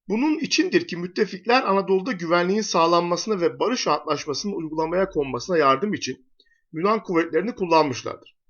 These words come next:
Bu düşünce de mükemmel sonuç vermiştir. Çünkü bu gösteriyor ki Yunanlılar bir harekete giriştikleri zaman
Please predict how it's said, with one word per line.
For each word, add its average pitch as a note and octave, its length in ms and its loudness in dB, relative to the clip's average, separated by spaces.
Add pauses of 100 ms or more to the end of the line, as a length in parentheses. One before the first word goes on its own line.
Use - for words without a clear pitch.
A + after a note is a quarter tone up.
(520)
Bu C4+ 140 0
düşünce F3 480 2
de A#3+ 140 6
mükemmel G3 520 0
sonuç F#3 380 -4
vermiştir. A#2+ 600 -2 (340)
Çünkü G#3 360 -4
bu G3+ 100 -4
gösteriyor F#3+ 540 0
ki F3 120 -12
Yunanlılar E3 800 0
bir G#3 120 -2
harekete D#3+ 500 0
giriştikleri D#3 580 -2
zaman F3+ 400 -2